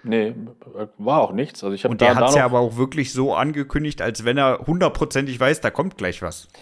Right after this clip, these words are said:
Speaker 1: Ja, und deswegen, ich dachte, da kommt auch eine Auflösung, wo, woher er das wusste, aber kam ja irgendwie auch nicht.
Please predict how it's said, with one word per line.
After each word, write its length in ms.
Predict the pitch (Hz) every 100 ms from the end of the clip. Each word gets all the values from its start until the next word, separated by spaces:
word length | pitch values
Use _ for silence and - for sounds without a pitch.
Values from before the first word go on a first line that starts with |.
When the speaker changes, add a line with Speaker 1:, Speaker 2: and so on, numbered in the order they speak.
| - _
Speaker 1:
Ja, 260 | 110 151
und 60 | 156
deswegen, 260 | 120 160 131
ich 100 | 135
dachte, 240 | 151 156
da 40 |
kommt 180 | 143 165
auch 40 | 151
eine 120 | 143
Auflösung, 460 | 175 208 139 123 104
wo, 140 | 120
woher 260 | 120 117 175
er 60 | 175
das 180 | 101
wusste, 260 | 107 95 107
aber 140 | 98 101
kam 240 | 127 156
ja 100 | 147
irgendwie 200 | 139 120
auch 200 | 143 190
nicht. 320 | 139 190 -